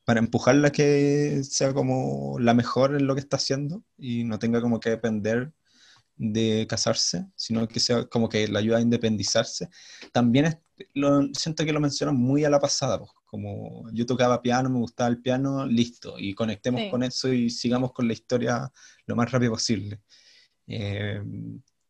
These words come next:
Speaker 1: pero
Speaker 2: Es que
Speaker 1: insisto,
Speaker 2: lo que
Speaker 1: no, no
Speaker 2: bueno
Speaker 1: hace que la serie termine siendo mala.
Speaker 2: Sí, una
Speaker 1: ¿Qué cosa?
Speaker 2: escena donde ella esté tocando el piano, la mamá, y la cabra toca-,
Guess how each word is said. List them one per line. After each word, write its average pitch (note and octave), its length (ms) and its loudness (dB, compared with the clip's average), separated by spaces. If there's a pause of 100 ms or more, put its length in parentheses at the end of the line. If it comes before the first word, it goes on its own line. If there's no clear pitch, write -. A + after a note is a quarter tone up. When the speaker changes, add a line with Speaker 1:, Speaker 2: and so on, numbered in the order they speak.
(300)
Speaker 1:
pero F3+ 140 4
Speaker 2:
Es C4 80 2
que D4 80 4
Speaker 1:
insisto, - 0 -
Speaker 2:
lo D#4+ 60 6
que D#4 60 0
Speaker 1:
no, E4+ 100 2
no E4+ 40 0
Speaker 2:
bueno F#4 140 2
Speaker 1:
hace G3 400 -2
que F#3 100 -2
la F3+ 100 0
serie F#3+ 260 0
termine F3+ 360 -2
siendo F3+ 240 -2
mala. A2+ 420 0 (160)
Speaker 2:
Sí, G#3 360 -8
una B3+ 180 -2
Speaker 1:
¿Qué C#4 60 -2
cosa? - 160 -4
Speaker 2:
escena D#4+ 380 -4 (300)
donde A#3 460 -2
ella C#4+ 160 2
esté D#4+ 200 -4
tocando D4+ 380 -2
el D4+ 100 -4
piano, B3+ 340 -2
la E4+ 120 -4
mamá, C4+ 640 -4
y A#3+ 60 -8
la A#3 160 0
cabra C#4 280 2
toca-, C4+ 260 -2